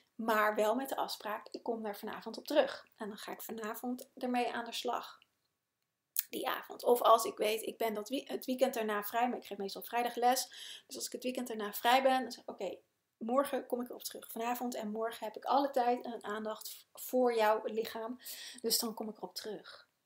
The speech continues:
En dat is een, een stukje, eh, discipline. Daar heb ik het in een van de vorige podcasts ook over gehad.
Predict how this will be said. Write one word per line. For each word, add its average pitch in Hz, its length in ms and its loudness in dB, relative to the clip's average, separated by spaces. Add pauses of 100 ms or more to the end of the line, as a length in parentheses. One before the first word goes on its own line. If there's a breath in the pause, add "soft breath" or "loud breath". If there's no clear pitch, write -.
(520 loud breath)
En 214 140 -2
dat 330 220 8
is - 300 0 (140)
een, 233 360 -8
een 233 140 -6
stukje, 226 580 -2
eh, 214 240 -8
discipline. 240 640 -4
Daar 233 160 0
heb - 340 -10
ik - 60 -20
het - 140 -16
in - 120 -12
een 233 100 -8
van 233 100 -8
de 214 60 -14
vorige 247 220 -4
podcasts - 540 -6
ook 269 200 0
over 247 280 -2
gehad. 208 480 -4